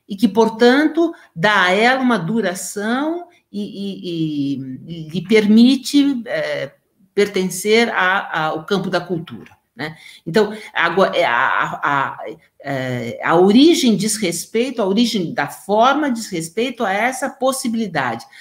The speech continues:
Agora, cuidado um pouquinho, porque a forma, Daniel, nunca é estática. É uma forma sempre em movimento.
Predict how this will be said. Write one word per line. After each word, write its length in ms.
Agora, 240
cuidado 480
um 60
pouquinho, 540
porque 180
a 80
forma, 580
Daniel, 380
nunca 560
é 400
estática. 1000
É 100
uma 120
forma 240
sempre 380
em 40
movimento. 760